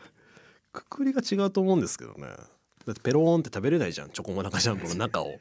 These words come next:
ペローンって食べれないでしょ。あ、違う違う違う。次行きましょう。最後。おー、さばききりましたね。えー、ラストは、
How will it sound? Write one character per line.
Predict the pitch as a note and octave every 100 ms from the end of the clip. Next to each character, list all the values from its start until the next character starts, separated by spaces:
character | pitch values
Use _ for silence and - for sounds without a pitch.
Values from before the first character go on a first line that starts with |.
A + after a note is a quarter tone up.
| -
ペ | E2+
ロ | A2+ C3
ー |
ン | C3
っ |
て | F#2
食 | - F#2+
べ |
れ | D3
な | B2+
い |
で | -
し | -
ょ。 | G#2 - - - - - - - - - _ -
あ、 | A2
違 |
う |
違 | - -
う | - E2
違 | -
う。 | -
次 | G#2+ A#2
行 |
き | A2
ま | F2+
し |
ょ |
う。 | E2+
最 | - F#3
後。 | A2+ D#2+ - _ _ _ _ - _ _ _ -
お | F2+ F2 D#2+ D2 C#2+ - -
ー、 |
さ | - A#2
ば | D3
き | -
き | E3
り | D#3
ま | D#3
し | D3
た | F2
ね。 | D2+ B1+ - _ _ _ _ _ -
え | A2 G#2+ G2
ー、 | G#2
ラ | D#3
ス | -
ト | C#3
は、 | E3 -